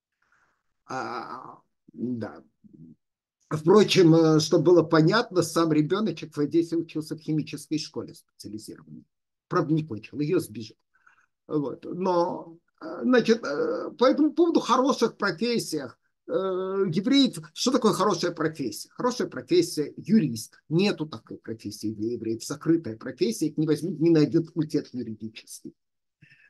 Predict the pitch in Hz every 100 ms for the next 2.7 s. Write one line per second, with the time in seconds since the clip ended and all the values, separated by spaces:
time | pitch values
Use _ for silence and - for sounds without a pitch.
0 | _ _ _ - 151 147 147 147 147 143
1 | 143 143 147 139 170 156 160 170 175 170
2 | 160 156 151 135 123 120 -